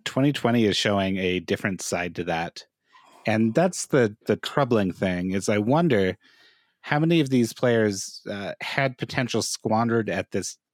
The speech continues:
team, uh, due to a, a series of bad coaches, um, bad decisions,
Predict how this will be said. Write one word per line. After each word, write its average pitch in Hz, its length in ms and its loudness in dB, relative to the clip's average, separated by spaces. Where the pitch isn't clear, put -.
team, 90 520 -4
uh, 90 320 -2
due 95 380 0
to 76 60 -2
a, 92 300 -4
a 107 120 -4
series 107 360 0
of 87 80 -6
bad 87 260 -6
coaches, 104 720 -2
um, 87 360 -10
bad 87 340 -6
decisions, 101 880 -4